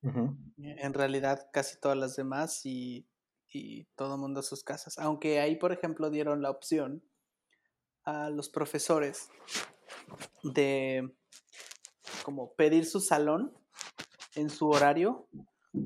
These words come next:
Speaker 2: para que puedas llegar, instalar y usar el pizarrón y, y poner tu computadora y darle la clase a todo mundo remoto y grabarte. <laughs>
Speaker 1: Ujú.
Speaker 2: Lo cual también se me hace un poco más,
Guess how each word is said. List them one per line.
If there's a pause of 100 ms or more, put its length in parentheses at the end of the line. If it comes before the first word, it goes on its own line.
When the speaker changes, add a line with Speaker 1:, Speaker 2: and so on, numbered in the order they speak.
(120)
Speaker 2:
para
que
puedas
llegar,
instalar
y
usar
el
pizarrón
y,
y
poner
tu
computadora
y
darle
la
clase
a
todo
mundo
remoto (520)
y
grabarte.
<laughs>
Speaker 1:
Ujú. (200)
Speaker 2:
Lo
cual
también
se
me
hace
un
poco
más,